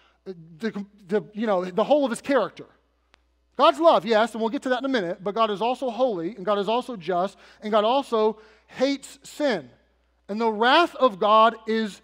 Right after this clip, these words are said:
real. The wrath of God is actually spoken about more than the love of God. You can find the wrath of God mentioned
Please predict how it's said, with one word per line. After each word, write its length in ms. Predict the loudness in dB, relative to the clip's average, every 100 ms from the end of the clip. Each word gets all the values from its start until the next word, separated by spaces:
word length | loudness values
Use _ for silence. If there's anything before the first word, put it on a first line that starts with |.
| _ _ _ -16
real. 600 | -10 -4 0 2 0 -4 -18 _ _ _ _ _ _ _ _ _
The 100 | 2
wrath 280 | 6 6 4
of 100 | 2
God 180 | 2 2
is 80 | 0
actually 220 | -2 -6
spoken 360 | -2 -2 0
about 300 | 0 2 0 -4 -12
more 340 | 2 6 6 4
than 200 | 2 0
the 100 | 0
love 260 | 2 2
of 140 | -2 -4
God. 240 | -10 -10
You 100 | -10
can 140 | -8
find 240 | -2 -2 -2
the 60 |
wrath 280 | 0 0 0
of 120 | -2
God 180 | -2 -2
mentioned 340 | -4 -8 -10